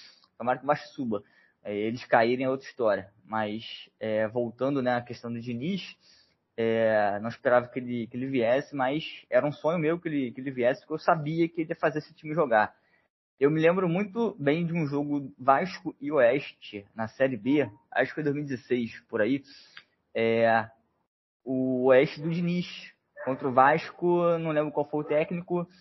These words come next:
mas eu lembro que o goleiro do Vasco era o Martin Silva na época, se não me engano. E o Oeste, minha gente, teve pelo menos três chances claras de fazer gol no Vasco só no primeiro tempo. O jogo acabou dois a um Vasco.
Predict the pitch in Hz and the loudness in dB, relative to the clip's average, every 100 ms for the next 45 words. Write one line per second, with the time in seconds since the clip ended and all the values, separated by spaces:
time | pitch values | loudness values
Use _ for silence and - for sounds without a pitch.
0 | - - 135 147 151 151 147 143 143 151 | -10 0 2 2 -2 -4 0 2 2 2
1 | 131 131 - 143 143 - 156 - 135 135 | 2 2 0 -4 -6 -8 -14 -10 -8 -4
2 | 123 123 - 139 143 110 104 104 _ _ | -4 -4 -10 -10 -6 -6 -6 -8 _ _
3 | _ _ _ - 247 202 151 196 180 - | _ _ _ -2 6 8 10 10 8 2
4 | 131 113 110 95 92 - - _ _ _ | -4 -4 -6 -12 -16 -20 -20 _ _ _
5 | _ 151 170 180 190 180 180 180 - 208 | _ 0 0 2 4 4 2 -4 0 2
6 | 233 - 196 190 - - 156 151 143 135 | 2 0 -4 -4 -8 2 6 6 6 2
7 | 147 135 135 131 135 123 131 - 156 170 | -2 0 -2 -2 0 2 0 0 -4 -2
8 | 170 170 175 117 104 - _ _ _ _ | -4 -6 -6 -6 -6 -8 _ _ _ _
9 | 135 165 165 160 175 180 180 190 170 117 | 2 4 6 6 6 6 6 6 6 6
10 | 117 - | 4 -10